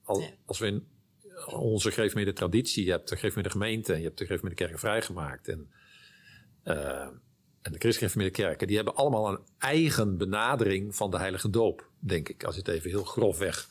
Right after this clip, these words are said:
Speaker 1: eh, typeert. Ehm, ja, en dat, en dat gebeurt, denk ik, als je te rationeel,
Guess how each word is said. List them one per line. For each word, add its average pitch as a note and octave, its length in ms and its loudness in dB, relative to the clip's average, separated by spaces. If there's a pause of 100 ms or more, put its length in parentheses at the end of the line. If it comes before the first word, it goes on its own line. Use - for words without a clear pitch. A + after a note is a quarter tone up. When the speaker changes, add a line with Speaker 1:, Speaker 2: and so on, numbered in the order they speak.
Speaker 1:
eh, F#2+ 160 -4
typeert. F2 600 -2 (1000)
Ehm, F2+ 380 2 (440)
ja, C3 180 2
en B2+ 120 0
dat, - 340 2
en C3 120 0
dat C#3 180 6
gebeurt, C3+ 320 8
denk A2 180 2
ik, A2 80 -6
als B2+ 200 2
je A2+ 180 2
te F3 220 6
rationeel, B2 920 4